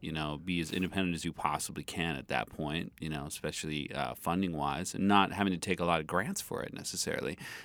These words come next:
And then the second part saying, you know, we're trying to avoid, uh, festivals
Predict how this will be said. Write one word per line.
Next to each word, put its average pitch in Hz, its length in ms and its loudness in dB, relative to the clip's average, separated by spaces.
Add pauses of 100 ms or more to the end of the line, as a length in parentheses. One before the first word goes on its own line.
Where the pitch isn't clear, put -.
And 120 120 4
then 113 80 10
the 107 80 8
second 139 280 4
part 95 240 6
saying, 87 380 4 (460)
you 101 80 2
know, 92 120 6
we're 98 160 6
trying 110 280 8
to 98 100 10
avoid, 98 540 8 (760)
uh, 80 220 4
festivals 78 800 2